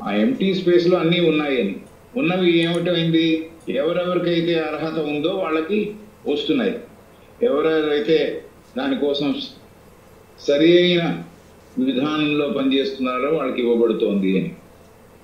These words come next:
ఎందుకు వాళ్ళు ఇవ్వబడుతోందంటే, వాళ్ళు అందరి కోసం పనిచేసే వాళ్ళుగా మిగులుతున్నారు కాబట్టి,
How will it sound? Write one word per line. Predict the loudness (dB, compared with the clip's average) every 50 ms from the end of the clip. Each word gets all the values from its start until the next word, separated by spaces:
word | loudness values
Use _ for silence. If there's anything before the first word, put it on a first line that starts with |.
| -20 -20 -20 -20 -14 -4 -2
ఎందుకు | 0 2 2 2 4 4 4
వాళ్ళు | 2 4 2 4 4 6 4 4 2 2
ఇవ్వబడుతోందంటే, | 2 4 4 6 4 4 4 4 2 2 2 0 0 0 0
వాళ్ళు | 0 0 0 0 0 0 0
అందరి | 0 0 0 0 0 0 2 0 0 0
కోసం | 2 0 0 0 0 -2 -2 -2 -2
పనిచేసే | -2 0 0 0 0 0 0 0
వాళ్ళుగా | 0 0 0 0 0 0 0 0
మిగులుతున్నారు | 2 2 2 2 2 2 4 4 4 4 4 2
కాబట్టి, | 2 2 2 0 -2 -4 -6 -10